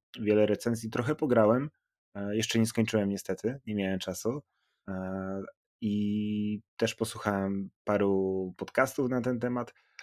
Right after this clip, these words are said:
E, gra miała swoje problemy, dość, dość spore. Przede wszystkim, e, wiele nowych mechanik nie sprawdziło się, e, w drugiej części, takie jak na przykład, e, ta rozpadająca się broń, która,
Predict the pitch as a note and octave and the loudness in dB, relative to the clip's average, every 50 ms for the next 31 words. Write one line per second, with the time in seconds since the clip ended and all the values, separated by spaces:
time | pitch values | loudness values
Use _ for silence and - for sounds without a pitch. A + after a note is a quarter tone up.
0 | - - _ _ _ _ _ _ _ _ _ _ - G#2+ G#2+ G#2+ G#2+ G#2+ G#2 G#2 | -20 -20 _ _ _ _ _ _ _ _ _ _ -2 0 0 0 0 -2 -2 0
1 | G2 A2+ B2 D#3 F3+ F3+ E3 D#3+ D#3 D#3 D3 - - - - C#3 C#3 C3+ - - | 0 2 4 4 4 4 4 4 2 2 0 -2 -4 -4 -2 -2 -2 0 2 2
2 | A2+ G2+ G2+ F#2+ F2+ F2+ F2+ G2 - - _ _ _ - G2+ F#2+ A#2 A#2+ A2+ - | 4 6 6 6 6 4 2 0 -2 -8 _ _ _ -8 -4 -2 -2 -2 -2 -4
3 | - - - - - G#2 G#2+ A2 - - - - - F#2+ F2+ F2 F2 F2+ G2 - | -6 -8 -8 -8 -8 -6 -6 -6 -6 -8 -6 -2 0 0 0 0 -2 -4 -6 -12
4 | _ _ - - - G2+ G2 F#2+ - G#2 - - - - F#2+ F#2+ F#2+ F#2+ F#2+ - | _ _ -16 -10 -6 -6 -4 -4 -4 -4 -6 -6 -6 -6 -4 -4 -4 -4 -6 -8
5 | - F#2 F#2 F#2 F#2 F#2+ F#2 F#2 F#2 F#2 G2 G#2 G2+ F#2+ G2 F#2+ G2 G2 G2 G2+ | -8 -8 -8 -6 -6 -6 -6 -6 -8 -2 2 4 4 4 4 4 4 4 4 4
6 | G2 F#2+ F#2+ - G2 F#2 - - G#2 G2+ F#2+ F#2 F#2 - A#2 C3 C#3+ - - - | 2 2 0 0 -2 -4 -2 -2 -2 0 -2 -2 -4 -4 -4 -4 -4 -2 0 2
7 | C3+ A#2+ A#2+ G#2 G2 F#2+ F#2 F2+ - - F#2 F2+ E2+ - _ _ _ _ _ _ | 2 4 4 4 4 2 2 0 0 -2 -4 -4 -6 -8 _ _ _ _ _ _
8 | _ _ _ _ _ - G2 G2 F#2+ F2+ F2+ F2+ F2+ F2+ F2+ F2+ F#2 - - _ | _ _ _ _ _ -12 -8 -6 -6 -4 -4 -4 -4 -4 -6 -6 -8 -12 -18 _
9 | - A2 G2+ G2+ G#2 G2 F2 F#2+ F#2 - - F2+ F2 F2 - - - - F2+ G2 | -8 -6 -2 -2 -2 0 0 0 0 0 -2 -2 -2 -4 -6 -8 -6 -6 -6 -6
10 | A2+ - _ _ _ _ _ _ - G2 F2+ - F#2+ F2+ - G2 F#2 F2+ - - | -6 -10 _ _ _ _ _ _ -12 -12 -8 -6 -6 -6 -4 -6 -6 -6 -6 -8
11 | F#2 - _ F#2 F2+ F2+ F#2 - - - - F#2 F#2 F2+ F2+ F2+ - G2 F#2+ F#2 | -10 -8 _ -6 -6 -6 -8 -12 -14 -14 -10 -8 -8 -8 -8 -6 -4 -4 -4 -2
12 | - - G2+ G2 G2 G2 G2 F#2+ - F#2+ - G2+ F2+ G2+ F#2+ F#2+ F#2 F#2 G2 G2 | -2 0 2 4 4 4 4 2 0 -2 -2 0 2 4 6 6 4 4 0 -4
13 | - - - F#2 F#2 F2 F2 F2+ F2+ | -8 -8 -6 -4 -4 -4 -4 -6 -8